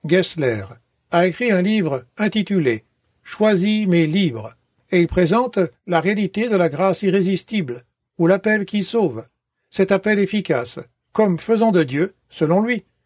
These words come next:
un dictateur puissant qui écrase notre liberté en nous traînant dans son royaume. Eh bien, tout cela est réellement inutile, car ce n'est pas ce que l'Écriture dit. Personne n'est jamais sauvé contre sa volonté.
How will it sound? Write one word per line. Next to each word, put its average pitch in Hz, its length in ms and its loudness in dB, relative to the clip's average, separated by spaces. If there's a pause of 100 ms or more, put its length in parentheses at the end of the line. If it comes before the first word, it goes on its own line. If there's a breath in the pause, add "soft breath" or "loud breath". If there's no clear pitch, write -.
(260)
un 202 100 2
dictateur 214 560 0
puissant 180 640 -4
qui 208 100 -4
écrase 180 480 0
notre 202 320 0
liberté 196 640 -2 (220)
en 196 100 2
nous 214 120 2
traînant 208 420 0
dans 196 120 2
son 208 200 -2
royaume. 202 560 0 (480)
Eh 170 100 0
bien, 190 320 0 (140)
tout 226 120 -4
cela 202 340 2
est 185 40 4
réellement 185 380 2
inutile, 180 580 -2 (480)
car 202 220 0
ce 214 80 -4
n'est 196 140 0
pas 208 220 0
ce - 80 -8
que 190 120 0
l'Écriture 185 500 0
dit. 123 240 -8 (540)
Personne 214 420 0
n'est 180 120 2
jamais 196 260 2
sauvé 190 400 0
contre 190 300 0
sa 185 140 2
volonté. 196 580 -2